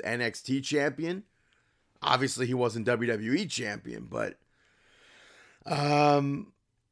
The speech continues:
the fans in this segment were chanting, "Thank you, Joe." And then M J F put himself over and he spoke about building up A E W from the ground up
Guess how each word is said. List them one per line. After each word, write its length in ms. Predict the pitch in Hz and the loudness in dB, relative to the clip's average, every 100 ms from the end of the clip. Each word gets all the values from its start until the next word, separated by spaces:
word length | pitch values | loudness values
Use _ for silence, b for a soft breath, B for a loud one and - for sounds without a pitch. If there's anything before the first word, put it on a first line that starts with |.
| _ _ 131 | _ _ -8
the 100 | 147 | -6
fans 460 | - 147 160 160 | 4 6 6 6
in 80 | 180 | 4
this 180 | 175 - | 4 6
segment 340 | 170 160 175 | 6 6 4
were 120 | 156 | 2
chanting, 420 | 135 156 151 147 117 | 2 0 2 0 0
"Thank 320 | 139 139 131 | 2 2 0
you, 100 | 135 | -4
Joe." 440 | 101 127 123 156 | 0 2 6 6
And 160 | 156 143 | 6 6
then 400 | 160 180 185 - - | 4 4 -2 -6 0
M 180 | 175 214 | 4 4
J 160 | 190 208 | 8 10
F 220 | 202 - | 10 8
put 100 | 202 | 6
himself 480 | 196 - 175 175 139 | 6 6 8 8 8
over 400 | 165 165 170 170 | 8 8 8 6
and 100 | 151 | 6
he 60 | |
spoke 340 | 120 - 151 151 | 0 4 4 6
about 560 | 151 151 151 151 151 _ - - | 6 8 8 6 4 _ -20 0
building 380 | 160 165 160 156 | 4 4 4 2
up 260 | 160 151 - | 2 2 2
A 180 | 139 147 | 4 6
E 140 | 139 | 6
W 400 | 135 147 151 160 | 6 4 4 2
from 220 | 135 135 | 2 -2
the 80 | 127 | -2
ground 420 | 117 139 135 131 | 2 4 4 6
up 380 | 170 214 214 | 8 8 6